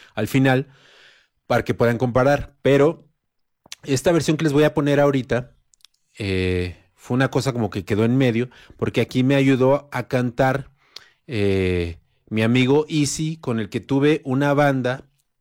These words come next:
llamada Conspiración Alfa cinco, junto con Kiko y Javier Blake.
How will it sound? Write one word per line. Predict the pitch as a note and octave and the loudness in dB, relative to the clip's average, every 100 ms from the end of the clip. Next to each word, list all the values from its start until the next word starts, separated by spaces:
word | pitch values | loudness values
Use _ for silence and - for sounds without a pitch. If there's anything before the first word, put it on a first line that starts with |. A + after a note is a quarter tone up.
| _ | _
llamada | A2 G#2+ G#2 G#2+ A2+ | -6 -4 -2 -2 -4
Conspiración | G#2 - G2+ F2 - G2 | -8 -8 -6 -6 -6 -6
Alfa | G#2 B2 A#2 | -4 -4 -2
cinco, | C#3+ A#2 A2+ B2 - _ _ _ _ | -2 -2 -4 -8 -10 _ _ _ _
junto | _ A#2 G2+ F#2 F#2 - | _ -8 -8 -8 -10 -8
con | F#2+ F#2+ F#2 F#2 F2+ - | -6 -6 -6 -6 -8 -8
Kiko | A2 - A#2+ | -8 -4 -4
y | |
Javier | A2+ A2 A2+ A#2 | -2 0 0 2
Blake. | C3 A#2+ - - | 0 0 -4 -16